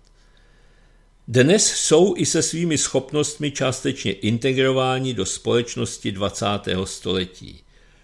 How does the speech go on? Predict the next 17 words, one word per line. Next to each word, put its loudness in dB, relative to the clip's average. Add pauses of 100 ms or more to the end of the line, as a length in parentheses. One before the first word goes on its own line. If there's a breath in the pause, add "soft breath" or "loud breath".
(320 soft breath)
Dobrým 6
příkladem 2
jsou 2
oba 2
Holanďané 0 (180)
Piet 2
van 2
der 2
Hurk, -4 (460 soft breath)
který 0
se 0
nazývá 0 (600 soft breath)
Peter 4
Hurkos, -6 (420)
a 0
Gerard 6
Crozier, -2